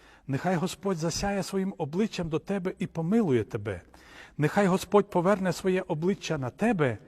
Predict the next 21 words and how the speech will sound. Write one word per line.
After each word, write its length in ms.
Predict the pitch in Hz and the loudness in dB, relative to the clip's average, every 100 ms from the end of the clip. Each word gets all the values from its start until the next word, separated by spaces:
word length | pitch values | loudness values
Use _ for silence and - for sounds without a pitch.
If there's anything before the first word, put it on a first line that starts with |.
| - - _ - | -20 -20 _ -6
і 100 | 135 | -4
хай 280 | - 139 113 | -2 -2 0
дасть 360 | 131 185 - | 0 -2 -6
тобі 400 | 151 127 135 131 - _ _ _ _ _ - | -10 -8 -6 -8 -12 _ _ _ _ _ -10
мир». 480 | 117 113 92 - - _ _ _ _ _ _ - - _ _ _ _ - | -6 -4 -6 -8 -20 _ _ _ _ _ _ -20 -20 _ _ _ _ 0
Важливо 480 | 139 147 240 233 196 | 2 4 4 4 2
сьогодні 480 | 190 180 226 170 | 2 4 2 0
почути 680 | - 156 - - 269 - 151 | -4 -4 -4 -2 -2 -2 -2
нам 440 | 139 214 156 101 - - _ - - _ | 0 0 0 -6 -12 -20 _ -20 -20 _
і 120 | 160 | 0
знати, 680 | 143 123 185 208 - 120 98 - - - - - | 0 0 0 0 0 -2 -2 -8 -20 -20 -20 -14
що 280 | - - 147 | -10 0 0
Божа 420 | 120 214 240 185 | 4 4 4 2
воля 360 | 156 240 196 139 | 4 4 4 0
заключається 840 | 156 160 156 - 208 190 - 123 | -2 -2 -6 -2 0 0 -2 -8
в 80 | 113 | -8
тому, 520 | - 226 175 143 151 - - - - - | -2 0 2 2 0 -4 -20 -20 -20 -18
щоби 540 | - 156 160 196 180 - - - - _ _ _ | -2 2 6 6 4 -2 -20 -20 -20 _ _ _
особисто 920 | 180 156 - 147 123 220 - - - - | -4 -4 -4 -4 2 2 2 -4 -4 -4
охороняти 840 | - - 170 160 170 208 - 151 - | -4 -4 -2 -2 -2 -2 -4 -8 -8
Україну. 680 | 143 - 147 151 127 92 | -8 -6 -6 -4 -6 -8